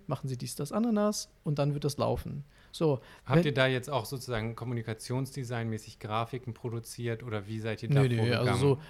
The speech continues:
Speaker 1: also so viel Zeit hatten wir am Ende des Tages auch nicht, ne? Wir haben
Speaker 2: Mhm.
Speaker 1: aber, ähm,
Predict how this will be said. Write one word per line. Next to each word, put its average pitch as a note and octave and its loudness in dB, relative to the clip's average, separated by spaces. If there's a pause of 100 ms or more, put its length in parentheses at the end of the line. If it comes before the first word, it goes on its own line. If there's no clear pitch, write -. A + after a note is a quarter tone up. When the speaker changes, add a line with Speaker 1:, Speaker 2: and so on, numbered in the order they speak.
(100)
Speaker 1:
also C3 0
so C#3 0
viel C3 0
Zeit B2 -2
hatten B2 0
wir A#2+ 0
am A#2 0
Ende A#2+ 0
des A2+ -6
Tages B2 -4
auch C3 0
nicht, B2 -2
ne? C#3+ 2
Wir C3 4
haben C3 6
Speaker 2:
Mhm. D3+ 4
Speaker 1:
aber, C3+ 4 (680)
ähm, B2+ 2